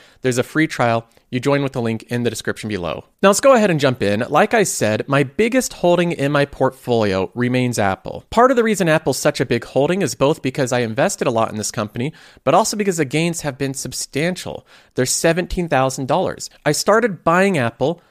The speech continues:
with just a couple hundred dollars way back in two thousand seventeen. So those initial buys, the first ones that I did, are up three or four times by now. But I kept buying the company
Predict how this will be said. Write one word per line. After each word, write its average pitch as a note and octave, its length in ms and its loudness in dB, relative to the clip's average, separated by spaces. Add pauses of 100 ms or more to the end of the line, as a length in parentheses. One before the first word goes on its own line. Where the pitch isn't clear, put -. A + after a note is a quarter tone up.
(100)
with B2+ 100 -4
just F3 220 -4
a D#3+ 60 -2
couple - 360 -2
hundred F#3+ 380 0
dollars C3+ 340 2
way C#3+ 160 0
back F#3 240 -2
in A#2+ 100 -6
two D3+ 200 -6
thousand C#3+ 320 0
seventeen. A2 640 -6 (380)
So D#3 200 0
those A3 200 4
initial F3+ 540 0
buys, C#3 460 -2
the B2+ 100 -2
first G3 400 -4
ones F#3 220 -4
that C#3+ 100 0
I B2+ 100 2
did, C#3 420 -4 (360)
are D3 140 2
up D#3+ 160 0
three G3 300 0
or G#3 100 2
four E3+ 280 -2
times D3+ 480 -6
by G#2 200 -2
now. E2 320 -8 (340)
But C#3+ 100 2
I D#3 100 4
kept - 440 -6
buying F3+ 280 2
the B2+ 100 0
company C3 560 -4